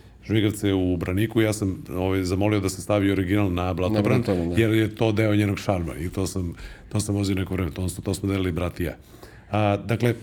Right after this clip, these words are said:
Speaker 1: šta je, da se vratimo još jednom, vi se zalažete za to da je granica četrdeset, hoće to ući zapravo, hoće to biti deo tog
Speaker 2: E,
Speaker 1: pravilnika?
Speaker 2: ne, ovako, sad ne znamo šta će, mi, e, čekamo sada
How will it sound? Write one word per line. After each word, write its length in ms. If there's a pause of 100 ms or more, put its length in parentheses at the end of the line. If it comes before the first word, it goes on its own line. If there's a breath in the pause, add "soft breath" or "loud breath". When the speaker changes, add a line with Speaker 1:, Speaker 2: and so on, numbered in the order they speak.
Speaker 1:
šta 280
je, 180
da 220
se 120
vratimo 220
još 120
jednom, 240 (340 loud breath)
vi 140
se 120
zalažete 540 (100)
za 180
to 220
da 160
je 140
granica 380
četrdeset, 720 (280 loud breath)
hoće 220
to 160
ući 280
zapravo, 640 (320)
hoće 280
to 100
biti 220
deo 160
tog 140
Speaker 2:
E, 60
Speaker 1:
pravilnika? 560 (200)
Speaker 2:
ne, 220
ovako, 320
sad 260
ne 160
znamo 260
šta 200
će, 160
mi, 160
e, 60 (280)
čekamo 440
sada 480